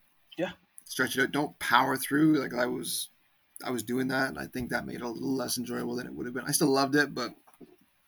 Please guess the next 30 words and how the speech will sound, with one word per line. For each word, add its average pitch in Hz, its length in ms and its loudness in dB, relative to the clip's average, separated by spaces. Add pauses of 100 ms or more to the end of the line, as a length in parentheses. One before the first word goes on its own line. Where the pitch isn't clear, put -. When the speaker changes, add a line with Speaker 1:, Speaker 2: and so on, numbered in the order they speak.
(220)
Speaker 2:
I 110 60 0
think 123 100 2
I 123 40 -2
would 120 80 0
have 120 60 2
loved 120 160 0
it 120 80 -2
even 107 160 -6
more 110 300 -4
<laughs> - 20 -
if - 80 -2
I'd 120 180 2
spread 123 280 -2
it 123 140 -2
a 127 40 -4
bit, 143 200 -2 (280)
like 107 180 -4
a 120 40 -4
normal 127 300 0
human 135 280 4
being. 151 360 2
Speaker 1:
Yeah, 175 120 -8 (120)
cool. - 260 -8
Speaker 2:
That's 131 140 -2
on 110 140 -2
me. 135 180 -6 (400)
Speaker 1:
We 131 100 0
are 131 80 4
not 127 180 4
normal 127 440 2